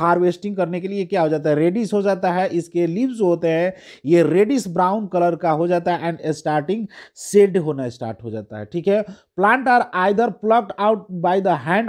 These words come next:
or cut by the sickle के द्वारा हम लोग क्या कर सकते हैं, इसको कट कर सकते हैं। Crop is allowed to dry in the sun, ठीक है।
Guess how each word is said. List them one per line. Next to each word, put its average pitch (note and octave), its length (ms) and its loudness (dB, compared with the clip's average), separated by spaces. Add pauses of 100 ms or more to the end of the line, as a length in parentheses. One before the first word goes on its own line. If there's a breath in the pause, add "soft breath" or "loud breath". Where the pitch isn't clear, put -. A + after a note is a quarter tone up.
(100)
or F3 140 4 (160)
cut F3+ 100 4
by D#3+ 280 0
the A3+ 180 2 (440 loud breath)
sickle A3 320 0
के G3+ 100 -2
द्वारा F3+ 200 2
हम E3 100 -2
लोग E3+ 120 -6
क्या G3 160 0
कर E3+ 120 0
सकते D#3 360 -2
हैं, D3 80 2
इसको D#3 300 -4
कट E3 300 0
कर C3+ 200 -4
सकते F#3+ 460 -2
हैं। A#2+ 340 -4 (480 soft breath)
Crop B3 220 2
is B3 140 -2
allowed A3 480 0 (100)
to A#3+ 140 -4 (380)
dry F#3 280 4
in G3 160 -4
the F#3+ 180 0 (180)
sun, D3 260 -2 (260)
ठीक F3 180 -2
है। F3 240 2